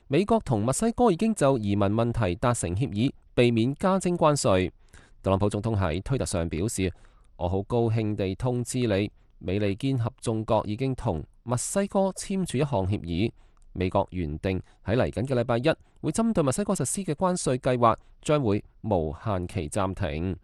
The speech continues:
特朗普仲寫道：「墨西哥同意採取有力措施，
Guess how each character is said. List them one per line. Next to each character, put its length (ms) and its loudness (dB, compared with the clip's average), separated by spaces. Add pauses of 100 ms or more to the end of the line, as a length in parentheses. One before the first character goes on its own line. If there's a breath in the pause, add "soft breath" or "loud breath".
(600 loud breath)
特 80 -2
朗 140 0
普 280 -4
仲 300 -4
寫 300 -2
道： 180 0 (280 soft breath)
「墨 120 -4
西 160 0
哥 160 2
同 240 -2
意 100 -2
採 160 0
取 180 0
有 140 2
力 120 0
措 220 -2
施， 220 -4